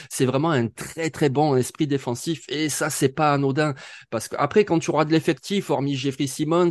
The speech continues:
il n'y a pas vraiment un nom clinclant, peut-être le safety Kevin Byard, rien que les schémas défensifs de Mike Vrabel, déjà, voilà, ça t'apporte une défense très, très solide.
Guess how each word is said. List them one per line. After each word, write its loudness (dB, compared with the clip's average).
il -2
n'y -2
a -2
pas -2
vraiment -2
un 0
nom -2
clinclant, -4
peut-être -2
le 4
safety -4
Kevin -4
Byard, -2
rien 0
que -2
les 2
schémas -2
défensifs -6
de 0
Mike 0
Vrabel, -2
déjà, 0
voilà, -2
ça -6
t'apporte -6
une -4
défense -2
très, -2
très -2
solide. -6